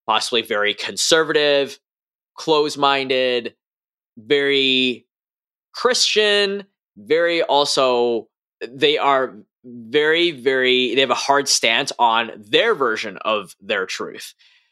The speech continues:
And of course, right now we are nearing elections, re-election, or no, sorry, not re-election, but the kind of midterms. And there's a lot of, of course, ads and,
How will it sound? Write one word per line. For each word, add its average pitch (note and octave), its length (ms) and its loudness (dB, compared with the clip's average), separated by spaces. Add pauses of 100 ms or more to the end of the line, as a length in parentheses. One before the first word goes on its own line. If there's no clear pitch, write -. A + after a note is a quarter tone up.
(360)
And C3+ 360 2
of - 160 -2
course, F3 360 2
right C3+ 160 2
now B2 300 2
we B2+ 220 0
are A2+ 340 0
nearing A2+ 720 -2 (100)
elections, C#3+ 800 0
re-election, B2 800 0
or G2+ 280 0
no, G2+ 80 -4
sorry, F#2+ 200 -4
not F#2 200 -8
re-election, E2 520 -8
but G2+ 240 -4
the A2+ 380 2
kind A#2+ 140 2
of G#2 120 -8
midterms. B2 600 -2 (400)
And B2 160 -6
there's B2+ 180 -2
a C3 60 0
lot B2+ 360 4
of, A2+ 240 -4
of - 100 -16
course, - 340 -4
ads E3+ 460 2
and, F#2+ 180 -8